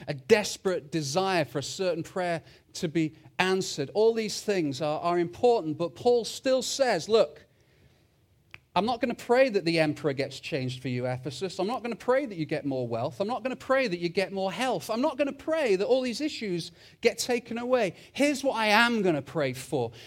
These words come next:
And so what he's doing is he's presenting to us what our focus should be,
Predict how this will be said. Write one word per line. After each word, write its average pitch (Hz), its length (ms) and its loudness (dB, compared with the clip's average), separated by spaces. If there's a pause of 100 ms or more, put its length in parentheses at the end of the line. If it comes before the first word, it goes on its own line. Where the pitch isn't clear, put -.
And 202 100 2
so - 200 0
what 254 260 6
he's 233 160 -2
doing 277 460 2
is 185 120 0
he's 190 160 -6
presenting 233 640 -2
to 170 240 -2
us 156 100 -4
what 190 140 2
our 180 140 0
focus 254 520 2
should - 320 -8
be, 127 220 -4